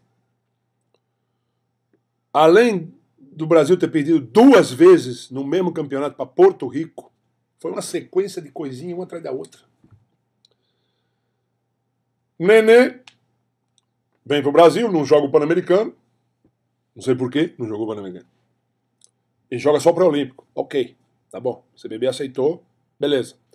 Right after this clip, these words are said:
Fica em, em São Carlos, lá onde ele mora,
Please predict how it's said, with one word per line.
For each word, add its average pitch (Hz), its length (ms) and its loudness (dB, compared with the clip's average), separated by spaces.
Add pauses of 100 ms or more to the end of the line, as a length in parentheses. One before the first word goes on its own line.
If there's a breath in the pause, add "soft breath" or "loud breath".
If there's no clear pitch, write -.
(380)
Fica 185 400 -2
em, 170 360 -2
em 123 440 -10
São 185 240 -12
Carlos, 147 460 0
lá 147 260 -12 (260)
onde 120 120 -12
ele 120 100 -8
mora, 170 420 -2